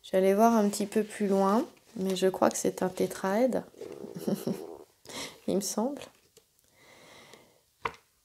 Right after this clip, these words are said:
Et, euh, il y a quand même de la lumière. Euh, qu'est-ce que je ressens quand je vois cette carte-là ?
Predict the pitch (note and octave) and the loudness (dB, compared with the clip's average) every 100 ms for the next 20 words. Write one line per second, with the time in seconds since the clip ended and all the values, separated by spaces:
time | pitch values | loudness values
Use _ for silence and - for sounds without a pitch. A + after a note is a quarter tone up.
0 | _ _ _ _ _ _ _ _ - _ | _ _ _ _ _ _ _ _ -20 _
1 | _ _ _ _ _ A#3 A#3+ A#3 - - | _ _ _ _ _ 4 6 4 0 0
2 | G3+ G3+ G3+ G3 G3 G3 - - _ _ | 2 2 2 0 -2 -4 -10 -20 _ _
3 | _ _ _ _ _ _ _ - - _ | _ _ _ _ _ _ _ -20 -20 _
4 | _ _ _ _ _ _ _ _ _ _ | _ _ _ _ _ _ _ _ _ _
5 | _ _ _ _ _ _ _ _ _ - | _ _ _ _ _ _ _ _ _ -10
6 | - - _ _ _ - - _ _ _ | -10 -20 _ _ _ -20 -20 _ _ _
7 | _ _ _ _ _ _ - G3 G#3 A3 | _ _ _ _ _ _ -2 0 4 6
8 | A#3 G#3+ G3+ F3+ F#3+ F#3 F#3 G3+ - - | 6 6 4 2 0 0 0 -2 -8 -14
9 | - F3+ F3+ G3 - G#3+ G3+ F#3+ F#3+ G3 | -10 -8 -6 -6 -2 -4 0 -2 -2 -6
10 | G#3 F#3 F3 F#3 G3 F#3 F3+ - G3 - | -4 -4 0 -2 0 -4 -4 -6 -6 -6
11 | - F3+ F3+ G3+ | -8 -4 -4 -6